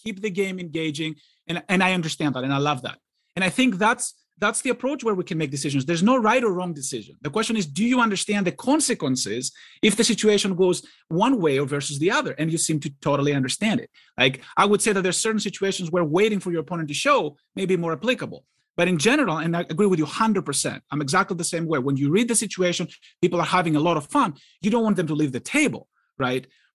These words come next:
But at the same time, by doing this, you know, uh, you, you're not getting all the information from the opponent. This is something that we need to understand. So I think that perspective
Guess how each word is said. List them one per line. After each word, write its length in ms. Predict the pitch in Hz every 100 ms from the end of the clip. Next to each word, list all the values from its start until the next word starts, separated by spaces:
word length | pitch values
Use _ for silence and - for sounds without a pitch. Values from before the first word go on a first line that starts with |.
| _
But 200 | 196 190
at 180 | 196 202
the 120 | 190
same 340 | - 190 175
time, 340 | 151 - 302 262
by 160 | 165 151
doing 360 | 147 139 131
this, 340 | 120 - - -
you 100 | 139
know, 280 | 127 110 - _ _ _ 131
uh, 220 | 139 131 - _ -
you, 120 | 196 - 156
you're 160 | 180
not 260 | 185 175 - 107 - 143
getting 300 | 175 165 147
all 120 | 147
the 80 | 139
information 460 | 135 135 139 139
from 120 | 127 123
the 100 | 123
opponent. 340 | - 196 185
This 100 | 165
is 140 | 147 -
something 280 | 151 147
that 100 | 139
we 80 | 135
need 80 | 135
to 60 | 139
understand. 400 | 131 - 180 - - _ _
So 100 | 220
I 80 | 208
think 300 | - 302 262
that 160 | 247
perspective 840 | 185 156 - - 277 302 - 117